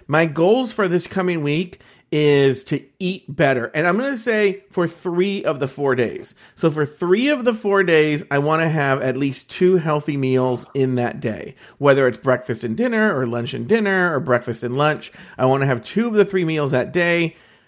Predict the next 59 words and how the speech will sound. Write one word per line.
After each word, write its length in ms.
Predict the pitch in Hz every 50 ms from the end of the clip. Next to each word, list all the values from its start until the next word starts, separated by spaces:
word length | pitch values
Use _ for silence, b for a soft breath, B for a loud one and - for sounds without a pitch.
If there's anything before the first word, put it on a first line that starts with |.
| b b
healthy 600 | _ - 175 226 240 220 220 - 226 214 202 196
for 160 | 185 - 156
three 360 | 135 - - 156 156 160 170
days 360 | 165 156 156 143 147 135 147 -
of 260 | - 131 131 123 117
the 100 | 123 120
week. 300 | 117 120 117 107 107 123
Now, 120 | 127 117 120
how 140 | 151 156
am 40 | 151
I 100 | 156 151
gonna 200 | 143 147 147 143
do 180 | 131 139 190 196
this? 180 | 190 196 190
I'm 140 | - - 131 131
gonna 160 | 123 123 123
go 360 | 120 123 113 113 107 110 - - -
grocery 460 | - 147 147 185 185 190 208 196 196
shopping. 580 | 175 190 190 175 170 165 175 165 165 160 156 B B B B B
I'm 100 | - 127
gonna 160 | 123 123 117
buy 240 | 110 113 139 139 156
the 100 | 160 160
food. 200 | 139 - 165 139
I'm 60 | 131
gonna 120 | 120 120 113
cook 240 | - - 156 - 170
it. 80 | 135
I 60 | 123
have 340 | 123 113 139 185 196 190 175
healthy 300 | 139 156 151 151 151 131
cookbooks. 540 | - - 151 143 - - 143 135 - - - B B B B
I 120 | B - 127
totally 420 | - - - 170 175 160 165 165
can 160 | 156 - 147
solve 400 | 135 - - 135 123 127 123 127
it. 180 | 127 127 - B B B B B
The 160 | 151 151 - -
only 340 | 196 214 254 285 302 294 233
pitfalls 440 | 220 - 240 202 - - 208 202 190
I 80 | 175
have 260 | 156 165 165 165 165
on 60 | 160 151
the 120 | 143 131
horizon 520 | 143 139 135 131 131 131 131 127 131 123
are 100 | 117 113
this. 320 | 117 110 113 - - - -
One, 280 | 131 135 156 170 170
it's 100 | 175 -
gonna 100 | - 165
be 80 | 156 147
some 200 | 139 143 135 131
podcasting 580 | - 143 139 135 135 - 143 135 127 - 135 123
days 180 | 127 123 123 131
again 240 | 120 127 123 120 117
this 160 | 123 123 -
Thursday 340 | - 135 127 123 113 120 110
and 100 | 104 110
Friday. 520 | - 190 220 226 220 214 208 208 202 202